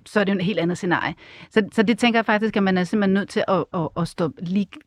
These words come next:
lige give os alle sammen tid til at få en fornemmelse af. Og det, det er jo aldrig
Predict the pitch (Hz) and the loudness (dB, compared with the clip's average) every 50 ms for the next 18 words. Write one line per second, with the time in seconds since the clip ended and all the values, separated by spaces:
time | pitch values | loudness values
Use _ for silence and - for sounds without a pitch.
0 | _ - - - 208 208 233 208 - 240 240 - - 170 - - - 190 269 330 | _ -16 -8 -4 0 0 0 0 2 0 0 0 0 -4 -4 -2 0 2 2 2
1 | 302 - - - 87 - - - - 180 - - - - 156 151 139 _ - _ | 2 0 -2 -2 -2 -4 -6 -2 -2 -2 -2 -2 -4 -2 -2 -2 -2 _ -12 _
2 | - 165 151 - - 165 - - 165 - - 170 156 143 - - 143 - - 120 | -6 -6 -4 2 2 0 2 2 -2 0 0 2 2 2 0 -2 -6 -6 -6 -8
3 | - _ _ _ _ _ _ _ _ _ _ - 160 151 - _ - 165 175 196 | -10 _ _ _ _ _ _ _ _ _ _ -6 -4 -4 -4 _ -6 -6 -4 -4
4 | 156 - _ - - - - - _ _ _ _ - 147 - _ _ _ _ _ | -6 -8 _ -20 -20 -20 -20 -20 _ _ _ _ -4 -4 -4 _ _ _ _ _
5 | - 170 180 170 - 185 - - | 0 0 0 0 -2 -4 -4 -4